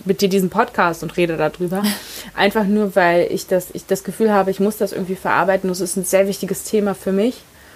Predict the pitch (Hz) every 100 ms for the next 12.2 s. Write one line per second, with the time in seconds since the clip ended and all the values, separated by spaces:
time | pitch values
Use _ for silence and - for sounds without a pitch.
0 | - - - - 196 190 190 180 185 190
1 | 208 185 196 180 180 190 - 202 - 185
2 | 180 196 202 190 - - 175 190 196 196
3 | 226 214 202 - - - 180 180 180 -
4 | - - 175 180 170 165 - - 170 165
5 | 160 131 - 175 165 143 156 - - -
6 | - - - - - - - 180 170 -
7 | - - 175 175 170 - 170 165 165 170
8 | 165 160 196 - 190 - - 196 170 175
9 | 175 170 - 165 165 165 - - 175 165
10 | 160 156 160 - - - - 180 196 -
11 | 175 180 - - - 175 - - 170 190
12 | 190